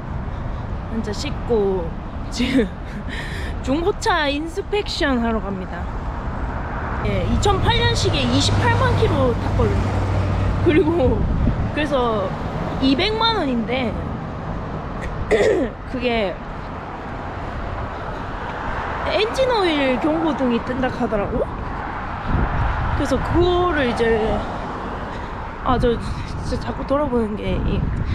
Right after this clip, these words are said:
무단횡단해야 돼가지고. 그러니까 엔진 오일 경-, 경고등 뜨는 거 고치는데 한 사백, 사백오십 불? 한 사오십만 원 든다 해가지고. 그러면 한 이백오십에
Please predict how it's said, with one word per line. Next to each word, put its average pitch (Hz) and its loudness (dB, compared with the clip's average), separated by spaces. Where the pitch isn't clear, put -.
무단횡단해야 277 0
돼가지고. 185 -4
그러니까 254 0
엔진 403 0
오일 294 2
경-, 262 2
경고등 269 2
뜨는 240 2
거 220 4
고치는데 247 2
한 220 0
사백, - 0
사백오십 240 2
불? 381 -2
한 302 -2
사오십만 262 0
원 240 0
든다 254 -4
해가지고. 214 -2
그러면 254 2
한 240 0
이백오십에 339 2